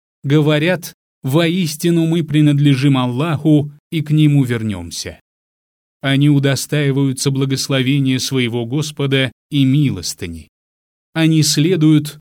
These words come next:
прямым путём. Сура Корова, аяты сто пятьдесят пять, сто пятьдесят семь. «Однако Всевышний Аллах приготовил великую награду для тех, кто проявляет терпение в своей утрате,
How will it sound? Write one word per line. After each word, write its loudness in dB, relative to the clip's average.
прямым 0
путём. -12
Сура -4
Корова, -2
аяты 0
сто -2
пятьдесят -8
пять, -6
сто -6
пятьдесят -6
семь. -12
«Однако 0
Всевышний -2
Аллах -2
приготовил 2
великую 0
награду 0
для 0
тех, -6
кто 0
проявляет 0
терпение 0
в 0
своей 2
утрате, -2